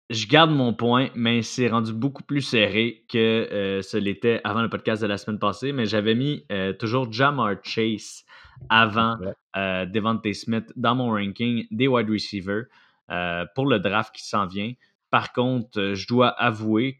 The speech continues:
Speaker 1: que, euh, Devonta Smith, euh, de partie en partie, ne cesse de m'impressionner et, euh, il l'a fait, euh, euh, dans le, la dernière partie, et c'était le cas de le dire, en seulement une demi, les stats qu'il a pu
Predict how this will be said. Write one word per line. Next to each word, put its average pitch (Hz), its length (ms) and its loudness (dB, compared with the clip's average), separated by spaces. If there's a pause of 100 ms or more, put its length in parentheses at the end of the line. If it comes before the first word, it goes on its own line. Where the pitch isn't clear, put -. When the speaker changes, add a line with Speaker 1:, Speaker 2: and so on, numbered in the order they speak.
Speaker 1:
que, 120 280 0 (120)
euh, 101 120 -2
Devonta 110 420 -2
Smith, 113 500 -6 (380)
euh, 95 200 0
de 95 140 -2
partie 117 300 -2
en 127 100 4
partie, 107 340 -4
ne 107 140 -2
cesse 117 480 0
de 104 160 0
m'impressionner 107 760 -4 (380)
et, 98 340 0
euh, 87 200 -4
il 95 140 -4
l'a 98 100 0
fait, 107 180 -2 (160)
euh, 87 180 -4 (920)
euh, - 40 -20 (440)
dans 98 200 -2
le, 90 240 -2
la 92 140 -4
dernière 95 200 -4
partie, 110 460 -2
et 90 560 -4
c'était - 200 -10
le 92 60 -8
cas 113 140 -2
de 101 80 -2
le 95 140 -2
dire, 104 320 -2
en 92 160 -4
seulement 101 400 -4
une 113 140 -2
demi, 104 380 -2 (280)
les 90 340 -4
stats - 240 -6
qu'il - 240 -6
a 92 40 -2
pu 110 360 -4